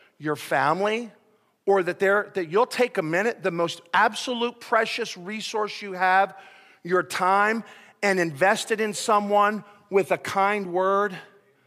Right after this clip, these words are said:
an attaboy, a pat on the back. "Hey, your kids are great. Man, man, I really, I, I, I really, uh, uh,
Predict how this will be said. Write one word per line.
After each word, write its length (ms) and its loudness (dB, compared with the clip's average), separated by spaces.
an 200 -2
attaboy, 920 4
a 100 2
pat 340 2
on 120 2
the 80 2
back. 520 2
"Hey, 160 4
your 180 -2
kids 380 -2
are 60 -4
great. 500 0
Man, 360 0
man, 160 0
I 60 4
really, 440 2
I, 40 0
I, 320 0
I 100 0
really, 480 -2
uh, 360 -2
uh, 400 -8